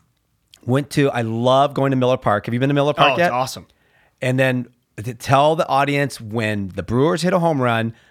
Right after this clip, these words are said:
Speaker 1: who goes down the slide?
Speaker 2: Birdie the Brewer, the
Speaker 1: <laughs>
Speaker 2: mascot. Awesome. Um, yeah, Miller Park's a good time. And through Marquette,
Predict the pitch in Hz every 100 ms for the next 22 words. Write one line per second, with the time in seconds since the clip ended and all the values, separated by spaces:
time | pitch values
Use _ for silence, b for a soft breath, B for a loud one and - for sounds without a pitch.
0 | b b - 156 170 180 185 147 156 156
1 | 127 131 104 80 76 B B - 156 170
2 | 165 143 170 170 196 202 135 160 156 156
3 | 151 165 170 165 165 170 185 - 131 135
4 | - 139 147 - b b b 139 135 127
5 | 117 110 107 - 151 127 139 165 170 156
6 | 147 143 139 139 135 135 180 214 208 165
7 | 139 139 170 -